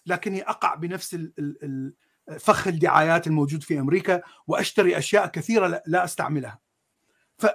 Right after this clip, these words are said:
ف-، آه، آه، مشكلة الكونسيومرزم واضحة جدًا في آخر لقطة. آه، لأن، لأني يجب أن، أن أستهلك، يجب أن أشتري،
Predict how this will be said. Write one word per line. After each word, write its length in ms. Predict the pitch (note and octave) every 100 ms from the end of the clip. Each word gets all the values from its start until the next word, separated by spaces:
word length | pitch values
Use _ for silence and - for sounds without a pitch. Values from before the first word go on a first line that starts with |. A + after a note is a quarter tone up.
| - _
ف-، 140 | -
آه، 260 | G3 G3 F#3 _ _ _ _ _ -
آه، 500 | G#3 F#3 - F3 E3+
مشكلة 440 | F3+ G#3+ - C4+ G3+
الكونسيومرزم 840 | E3 F#3 - A#3+ A3 F#3 E3+ D#3+
واضحة 320 | F3+ F#3 F3
جدًا 280 | D#3+ D#3+ E3
في 160 | D#3+
آخر 320 | D3 C3+ - C3
لقطة. 340 | B2 _ _ _ _ _ _ _ _ _ -
آه، 1040 | C#3 C3 B2+ B2+ B2+ B2+ - B2+ B2 A#2+
لأن، 300 | B2 D#3 E3
لأني 580 | E3+ E3 E3+ F3 F3 F3
يجب 300 | F3+ G#3+ G3+
أن، 220 | F3 D#3+ -
أن 120 | D3+
أستهلك، 580 | E3 - E3+ C3 B2 -
يجب 220 | E3 D#3
أن 140 | D3+ D#3+
أشتري، 500 | D3+ - C#3+ A#2+